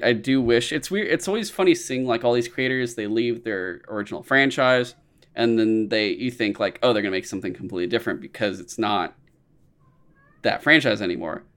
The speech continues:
And then what happens is they make the same type of game, but it's just not as good because the creativity you put into that first game, maybe you can't get out 'cause you can't, you don't wanna make an exact clone as that first game.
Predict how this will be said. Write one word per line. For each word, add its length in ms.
And 180
then 60
what 100
happens 400
is 220
they 140
make 260
the 60
same 260
type 200
of 140
game, 360
but 100
it's 120
just 160
not 160
as 100
good 460
because 340
the 80
creativity 440
you 100
put 160
into 200
that 160
first 260
game, 320
maybe 160
you 100
can't 320
get 140
out 360
'cause 160
you 100
can't, 420
you 120
don't 140
wanna 140
make 260
an 60
exact 440
clone 600
as 360
that 200
first 320
game. 360